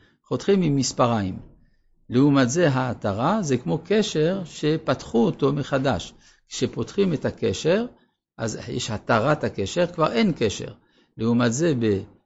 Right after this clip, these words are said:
כשחותכים קשר, לא ביטלנו את הקשר, רק חתכנו אותו. זה ההפרה. עכשיו, יש, למה גם הבעל יכול לעשות את זה? משום ש-, משום שלום בית.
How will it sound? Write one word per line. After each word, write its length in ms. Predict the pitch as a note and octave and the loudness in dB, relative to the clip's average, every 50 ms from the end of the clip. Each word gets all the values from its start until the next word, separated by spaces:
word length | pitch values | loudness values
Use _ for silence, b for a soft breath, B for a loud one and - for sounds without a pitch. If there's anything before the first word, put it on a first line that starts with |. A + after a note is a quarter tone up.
| _ _ _ | _ _ _
כשחותכים 800 | - - A#2+ G#2 - - - A#2 G2+ - - - - A3+ A#3 F#3+ - | -6 -4 -4 -4 -4 -2 -2 -2 -2 -2 -6 0 2 4 4 4 4
קשר, 340 | - A2 G#2 - - E3 D#3+ | 2 0 0 0 -2 -2 0
לא 140 | C#3+ F3 G3+ | 2 2 2
ביטלנו 400 | G#3 A3 - - C3+ B2 A#2+ A2+ | 2 0 0 2 2 2 2 0
את 100 | - - | -2 -4
הקשר, 380 | F#2+ - G2+ F#2+ - - G2 | -6 -6 -6 -8 -6 -6 -8
רק 160 | G#2 B2 A#2+ - | -8 -8 -10 -8
חתכנו 500 | - D3+ - A3 G#3+ - - C#3 C3 A#2 | -8 -6 0 0 0 0 0 -4 -4 -4
אותו. 200 | A2+ - - - - b b b b b b b b - | -6 -10 -14 -18 -18 b b b b b b b b -12
זה 240 | B2+ B2+ D#3+ D#3 C#3+ B2+ B2 B2+ C#3+ D3 - - _ _ _ _ _ _ _ _ _ _ - | -2 2 4 4 6 6 4 2 0 -2 -6 -14 _ _ _ _ _ _ _ _ _ _ -4
ההפרה. 400 | A#2 A2+ - - G#2+ F2 - - - - _ _ _ _ _ _ | -2 -2 2 2 0 0 0 -4 -10 -16 _ _ _ _ _ _
עכשיו, 280 | - - D3 C3+ F#2+ - - | -6 0 0 0 0 0 -2
יש, 260 | A2 B2+ B2 - - - - | -2 -2 -2 -2 -4 -8 -4
למה 400 | G#2+ B2 C#3+ D#3 D#3 C3 A#2 A2 | 0 2 2 4 4 4 2 2
גם 260 | G#2+ A#2+ A#2+ A#2 A#2 | 2 2 2 4 4
הבעל 460 | G2+ F2+ F#2+ A#2 A#2 G#2 F#2+ F#2+ F#2+ | 2 2 2 2 2 2 2 0 -2
יכול 280 | F#2+ F2+ - - - A1+ | -4 -6 -6 -6 -8 -8
לעשות 320 | A2 G2+ - - - - | -6 -8 -10 -14 -12 -12
את 80 | G2+ G2 | -12 -6
זה? 220 | A#2 E3+ A3 C4 C4+ B B B B B B B B - - | 0 0 0 0 0 B B B B B B B B -6 -2
משום 440 | D3+ D3+ - - A#3 B3 A3+ G#3+ | -2 0 2 4 4 4 4 4
ש-, 180 | G3 - - - C#3+ D3 E3+ F#3+ G#3+ - _ _ _ _ _ _ _ _ _ _ _ - - | 2 0 0 2 4 4 4 2 -2 -6 _ _ _ _ _ _ _ _ _ _ _ -6 -2
משום 320 | A#2+ B2+ - - G#3 F3 | -2 0 0 2 0 0
שלום 300 | D3 - - C3 C3 B2 | 0 0 0 2 2 4
בית. 420 | A2+ F#2 D2+ D2+ - - - - | 2 0 -2 -4 -10 -16 -20 -20